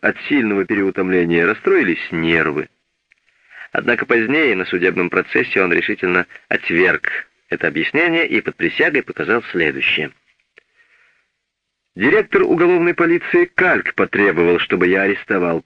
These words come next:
Польмана и прекратил расследование всех других версий. Я не согласился. Улики против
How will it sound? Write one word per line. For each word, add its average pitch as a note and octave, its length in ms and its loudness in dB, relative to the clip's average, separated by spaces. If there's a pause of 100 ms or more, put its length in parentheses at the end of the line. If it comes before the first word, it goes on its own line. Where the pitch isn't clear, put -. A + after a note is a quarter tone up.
Польмана F#2+ 560 2
и C3+ 100 -2
прекратил D#3 500 0
расследование G2+ 640 0
всех - 240 -4
других D#2+ 360 -4
версий. D#2+ 480 -4 (360)
Я D3 220 0
не F#3+ 100 0
согласился. - 760 -4 (800)
Улики G#3+ 420 2
против G3+ 500 -2